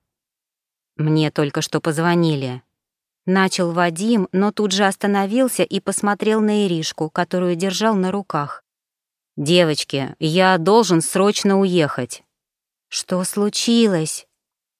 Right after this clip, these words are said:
Я вдруг поняла, что это касается Светланы,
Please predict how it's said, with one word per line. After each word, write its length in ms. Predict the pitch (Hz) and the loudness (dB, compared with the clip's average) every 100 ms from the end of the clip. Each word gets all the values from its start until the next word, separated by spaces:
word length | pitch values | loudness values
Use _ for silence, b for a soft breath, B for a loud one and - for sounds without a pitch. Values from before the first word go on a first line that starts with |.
| _ | _
Я 260 | 175 196 190 | -2 0 2
вдруг 300 | 180 190 - | 2 0 0
поняла, 420 | 190 196 208 226 | 0 2 2 2
что 180 | - 190 | 2 -2
это 200 | 190 196 | -2 -2
касается 580 | 196 196 196 190 - | -2 0 0 -2 -2
Светланы, 800 | 190 196 202 - 208 185 156 143 | -6 -4 -6 0 2 2 0 -4